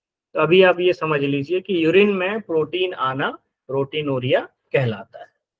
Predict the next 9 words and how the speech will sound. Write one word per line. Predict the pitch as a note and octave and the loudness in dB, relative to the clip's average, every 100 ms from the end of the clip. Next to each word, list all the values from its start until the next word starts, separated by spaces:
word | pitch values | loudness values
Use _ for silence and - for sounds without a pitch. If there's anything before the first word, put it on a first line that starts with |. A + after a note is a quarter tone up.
| _ _ _ _ _ _ _ _ _ _ _ _ _ _ _ - | _ _ _ _ _ _ _ _ _ _ _ _ _ _ _ -8
<clears throat> | - - - - - | -4 -6 -8 -10 0
अगर | E3+ A3 B3 | 4 6 6
urine | G#3 F3 G#3 B3 | 4 6 6 6
में | A3 E3 F#3+ A#3 _ _ _ - | 2 -2 -4 -8 _ _ _ -2
protein | E3 D#3+ A3 G3 | -2 0 0 0
आएगा, | C#3 B2+ B2 D3+ - | -2 -2 -2 -2 -2
कौन | - E3+ G3 | -4 -4 -2
सा | G#3+ | -2
protein? | G#3+ G3+ G3 | 0 -2 -2